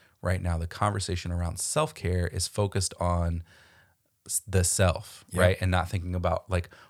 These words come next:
Speaker 1: well, what are the conditions in which you're existing and that you need self-care, right? And so it's, it's always that, it's not always that self-care is superficial, but the, the suggestions that a lot of people give for self-care are superficial.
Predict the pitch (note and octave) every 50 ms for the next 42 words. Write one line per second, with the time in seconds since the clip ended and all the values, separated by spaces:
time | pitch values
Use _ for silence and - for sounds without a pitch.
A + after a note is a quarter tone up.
0 | _ - G#2 G2+ G#2 A2 A2 A2+ G#2 G2 F#2 - - F#2 F2+ E2+ F2+ F#2 F2+ -
1 | G2 F#2 E2+ F2 F2 E2+ E2+ E2+ - F#2 F2+ F2 E2+ E2 F2+ E2+ - - F2+ F2+
2 | F2 E2+ - - G2 - - - F#2 F2+ F2 F2 E2+ E2+ E2+ E2+ - - - -
3 | - - - - - G1+ G1+ F2+ F#2+ - _ - _ _ _ _ _ _ _ _
4 | - E2+ E2+ E2+ F2 - - - F#2+ F#2 E2+ - - G#2 F#2 F2 E2+ E2 - -
5 | - - _ - F2 - - - - - G2+ - - G#2+ G#2+ A2 A2 G#2 G#2 G2
6 | F2 F2 F#2+ F2 - - - _ _ _ _ _ _ _ _ _ _ - - _
7 | _ _ _ _ _ F#2 F2+ - - F#2+ F2+ F#2 F#2+ E2+ E2+ E2 D2 E2+ F2+ -
8 | - - - - - - - - - - - - - F#2 F2+ - - F2 E2+ -
9 | F2 - F#2 F2+ - - E2+ F2 F2 - - - - - - - F#2+ - - F#2+
10 | E2+ - - - - - - F2 F2+ - - G#2+ E2+ D#2+ E2+ G2 G#2 F#2+ F#2+ -
11 | - A#2 A2 F#2+ G2+ G2 F#2+ F#2 F#2 F#2 F2+ F2 - F#2+ F2 F2 E2+ F#2+ G2+ G2
12 | F2 F#2+ F2+ - - E2+ - - - G2 F2+ - - - F#2 F2+ F2+ F2 - -
13 | - F#2+ - F#2 F#2 - - G2 F#2 - -